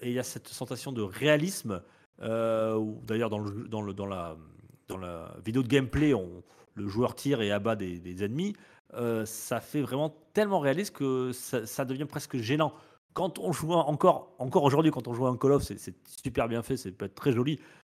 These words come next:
mais on, on sent bien qu'on est encore dans un jeu vidéo. Là, euh, franchement, euh, je sais pas que c'est un jeu vidéo, vous mettez la vidéo comme ça,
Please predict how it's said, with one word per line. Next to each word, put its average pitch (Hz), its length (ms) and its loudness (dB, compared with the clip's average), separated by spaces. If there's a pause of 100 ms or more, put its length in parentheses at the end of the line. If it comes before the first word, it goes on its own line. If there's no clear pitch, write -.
(140)
mais 110 120 -4
on, 107 160 -4 (120)
on - 80 -8
sent 147 200 2
bien 160 160 2
qu'on 127 140 0
est 113 40 2
encore 127 180 2
dans 131 100 2
un 117 80 0
jeu 107 120 -2
vidéo. 120 300 -2 (340)
Là, 190 480 0
euh, 120 280 0
franchement, 151 680 -4
euh, 117 560 -2
je 117 160 -6
sais 127 180 -2
pas 185 160 0
que - 60 -12
c'est 151 80 -4
un 135 40 -2
jeu 123 120 -2
vidéo, 135 400 2
vous 151 140 -4
mettez 127 260 -2
la 135 80 2
vidéo 127 200 -2
comme 117 160 -4
ça, 160 240 -2